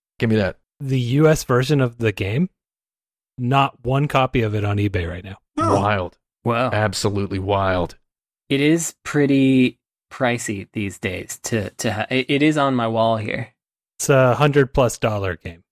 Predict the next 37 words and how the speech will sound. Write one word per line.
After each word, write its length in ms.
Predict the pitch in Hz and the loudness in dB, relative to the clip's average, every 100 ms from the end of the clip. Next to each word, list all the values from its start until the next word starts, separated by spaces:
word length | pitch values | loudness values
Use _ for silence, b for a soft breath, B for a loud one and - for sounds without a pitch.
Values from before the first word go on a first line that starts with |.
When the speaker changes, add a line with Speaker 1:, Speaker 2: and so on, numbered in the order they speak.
| - | -2
Speaker 4:
Yeah. 160 | 123 95 | -2 -2
Speaker 2:
what 40 | |
I'm 100 | 92 | -6
seeing 300 | - 95 92 92 | -12 -12 -12 -8
in 160 | 113 98 | -6 -4
the 80 | 92 | -4
completed 640 | - 107 120 120 98 85 _ _ | -6 -2 0 0 -2 -6 _ _
auctions, 460 | - 95 - 92 82 | -6 -6 -6 -10 -10
but 160 | - 98 | -10 -4
there 140 | 113 | -2
are 100 | 113 | 0
no 220 | 117 120 | 2 2
live, 640 | 110 101 110 120 123 120 _ - | 2 0 0 0 0 -4 _ -2
there's 140 | 131 | 2
no 140 | 165 | 4
live 420 | 151 127 127 143 131 | 4 2 2 2 2
way 180 | 123 | 0
to 160 | 120 127 | 0 0
buy 240 | 110 110 104 | 0 0 -2
this 160 | 98 | -6
game 220 | - 104 98 | -6 -6 -4
on 120 | 92 | -4
eBay 260 | 92 92 | -6 -6
right 40 | 90 | -8
now. 40 | - | -8
Speaker 4:
It's 120 | 131 | -4
'cause 160 | - 143 | -2 0
they 120 | 135 | 2
knew 160 | 127 | 2
we 80 | 120 | 2
were 80 | 110 | 0
gonna 160 | 107 101 | -2 -2
talk 240 | 113 110 | -2 -2
about 220 | 107 98 | -2 -2
it 80 | 98 | -6
today. 260 | - 110 110 | -6 -4 0
Speaker 3:
Right. 380 | 117 107 95 | 0 -2 -6